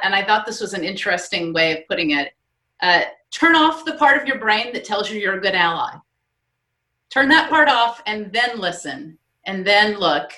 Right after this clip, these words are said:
Um, if you've got somebody you can trust and don't feel like you're putting them under too much emotional labor,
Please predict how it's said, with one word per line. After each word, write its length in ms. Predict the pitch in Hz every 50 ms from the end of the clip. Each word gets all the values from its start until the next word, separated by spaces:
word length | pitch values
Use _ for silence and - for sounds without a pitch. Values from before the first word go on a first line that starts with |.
| - _ _ _ _ _ _ _ _
Um, 260 | 175 190 175 165 - -
if 140 | 202 202
you've 100 | 220 226
got 200 | 220 220 214 220
somebody 340 | - 262 240 226 233 214 220
you 180 | 220 214 214 214
can 140 | 214 220 196
trust 560 | - - - 214 208 226 262 254 - - -
and 360 | - 185 190 185 170 170 175
don't 280 | 165 196 196 202 196 -
feel 200 | - 208 196 190
like 220 | 180 185 180 -
you're 160 | 185 185 - -
putting 220 | 214 202 196 190
them 200 | 185 185 185 165
under 320 | 156 190 196 - 190 185
too 180 | 185 - - 190
much 220 | 180 180 180 -
emotional 460 | 175 180 180 185 180 - - 190 175 170
labor, 420 | 170 170 170 175 196 208 214 214